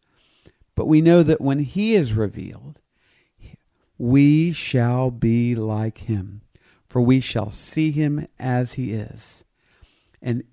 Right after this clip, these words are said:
everyone who has this hope in him purifies himself just as he is pure." Oh, hallelujah! Hallelujah, hallelujah! Wow, it's so wonderful.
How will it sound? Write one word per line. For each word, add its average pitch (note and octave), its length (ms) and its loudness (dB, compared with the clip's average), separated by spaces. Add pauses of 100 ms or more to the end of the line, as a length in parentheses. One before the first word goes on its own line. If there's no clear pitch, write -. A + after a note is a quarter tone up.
everyone F#3+ 540 4
who F#3 180 8
has D#3 380 2
this D#3+ 260 -2
hope F#3 280 0
in A2 80 0
him G#2+ 260 -4
purifies A2+ 540 -4
himself A2 500 -10 (380)
just - 560 -6 (580)
as G2 220 -4
he A2+ 480 2 (640)
is - 180 -6
pure." G#2 560 0
Oh, D#3+ 220 6
hallelujah! A#2+ 720 2 (400)
Hallelujah, C3+ 540 2
hallelujah! B2 600 -4 (320)
Wow, C#3+ 140 2
it's C#3 180 -2
so F#3+ 160 2
wonderful. B2 560 -2